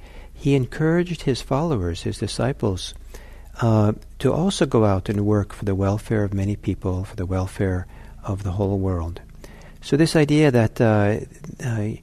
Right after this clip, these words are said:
it's not a simply sit in meditation and don't do anything, um, and, um, and, uh, go into the forest and be a hermit,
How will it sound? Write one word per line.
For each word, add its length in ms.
it's 160
not 220
a 160
simply 460
sit 280
in 80
meditation 760
and 160
don't 220
do 140
anything, 580
um, 480
and, 300
um, 440
and, 280
uh, 260
go 160
into 180
the 80
forest 440
and 100
be 120
a 60
hermit, 460